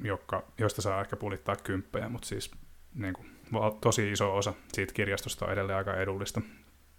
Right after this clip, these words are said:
Mistä päästäänkin sit siihen, että PlayStation Plus Premium sisältää kaikki Essential- ja Extra-edut, mutta siihen päälle PlayStation Nowsta tutut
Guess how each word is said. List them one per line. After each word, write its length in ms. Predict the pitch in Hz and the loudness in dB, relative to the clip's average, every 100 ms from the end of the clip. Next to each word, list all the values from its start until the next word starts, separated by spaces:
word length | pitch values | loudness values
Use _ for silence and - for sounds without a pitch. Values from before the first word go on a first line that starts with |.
| _ - - - - - - - - - | _ -20 -20 -18 -16 -14 -14 -14 -12 6
Mistä 200 | 123 - | 8 12
päästäänkin 420 | 139 147 147 120 | 12 12 10 8
sit 180 | - 120 | 6 6
siihen, 340 | - 123 110 | 8 10 10
että 320 | 101 - 107 - | 6 6 4 8
PlayStation 440 | 123 131 127 110 | 8 8 6 6
Plus 180 | 107 120 | 6 2
Premium 540 | - 127 160 127 87 90 - - - - - - - - - - - | 10 12 12 8 6 -2 -10 -18 -20 -20 -20 -20 -20 -20 -20 -20 -2
sisältää 440 | 101 104 98 101 | 4 4 4 2
kaikki 360 | - 113 113 101 | 6 4 4 4
Essential- 500 | 120 - 110 107 95 | 4 6 6 6 2
ja 100 | 92 | 4
Extra-edut, 640 | 123 - 127 117 107 - - - - - - - - - - | 2 6 6 8 6 2 -12 -18 -18 -18 -18 -18 -20 -18 2
mutta 160 | 139 | 6
siihen 300 | 127 196 170 | 12 12 12
päälle 300 | 123 135 117 | 12 12 12
PlayStation 560 | 104 127 127 123 - 107 | 12 10 8 8 6 8
Nowsta 320 | 117 120 - | 8 8 4
tutut 420 | - 95 95 - | -2 -2 -4 -8